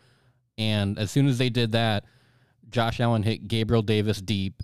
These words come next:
and he hit Stephon Diggs deep for a touchdown. Both in the second half just blatantly took the top off the defense.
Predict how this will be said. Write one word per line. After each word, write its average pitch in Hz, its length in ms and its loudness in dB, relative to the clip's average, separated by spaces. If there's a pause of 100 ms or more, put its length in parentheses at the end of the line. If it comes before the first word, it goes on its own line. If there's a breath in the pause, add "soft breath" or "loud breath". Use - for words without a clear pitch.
(140)
and 104 260 0
he 107 220 -2
hit 104 240 -4
Stephon 107 420 -4
Diggs 98 220 -4
deep 101 180 -6
for 98 140 -10
a 101 40 -8
touchdown. 92 560 -10 (200)
Both 113 200 2
in 117 60 0
the 104 80 -2
second 101 300 -2
half 98 220 -2
just - 220 -10 (720)
blatantly 117 380 -2
took 110 160 -2
the 113 80 -4
top 101 320 -2
off 95 160 -4
the 95 80 -10
defense. 98 500 -6